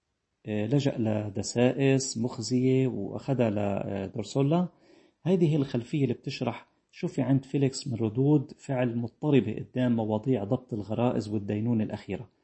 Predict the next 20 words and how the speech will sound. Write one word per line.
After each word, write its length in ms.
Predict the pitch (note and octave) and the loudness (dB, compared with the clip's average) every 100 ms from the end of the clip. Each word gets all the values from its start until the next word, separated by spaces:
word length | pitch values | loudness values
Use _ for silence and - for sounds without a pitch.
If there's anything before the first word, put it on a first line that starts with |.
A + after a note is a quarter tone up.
| _ - | _ -18
رح 160 | B2+ - | -10 -8
نشوفها 320 | A2+ D3+ B2+ | -4 -4 -2
بالآية 280 | A2+ A#2+ A2+ | -2 -2 -2
خمسة 300 | A#2 A2 G2+ | -4 -6 -6
وعشرين، 520 | - - B2+ D#3+ D#3 _ _ _ - | -8 -6 -2 -2 -4 _ _ _ -8
آه، 220 | A2 G#2+ | -4 -4
شو 180 | G#2+ C3+ | -4 -4
الاعتراض 580 | B2+ G#2+ A2+ A#2 A2+ - _ _ _ - | -2 -2 -2 0 -2 -4 _ _ _ -2
يلي 520 | A#2 A2 A2 A2 - | 0 0 2 0 -2
عنده 400 | - - A#2 G#2 | -6 -4 -2 -2
إياه. 240 | G2+ F#2 D#2 _ _ _ _ _ _ - | -4 -4 -8 _ _ _ _ _ _ -6
آه، 580 | A2 G#2 G2+ G2 - - - - | -4 -2 -2 -2 -6 -12 -16 -2
واضح 600 | D#3 F#3 C3+ C#3 - _ _ _ | 4 4 4 0 -6 _ _ _
إنه 400 | B2 A#2+ A2+ G#2+ | -4 -2 0 -2
فيليكس 600 | G#2 F3 C#3 - - - | -2 0 -2 -4 -12 -12
انعجب 520 | C3 A2 C3+ E3+ C3+ G#2+ | -8 -4 0 4 4 2
بمربولوس، 960 | G#2+ G#2 G2+ G2+ G#2 G#2 G2 - - _ _ _ | -2 0 -2 -2 -2 -2 -4 -8 -18 _ _ _
وكان 280 | A2+ - D3 | -8 0 2
عنده 240 | C3+ C#3+ C3 | 2 2 0
تقرير، 640 | - B2 C3+ C#3+ C#3+ | -2 0 2 2 2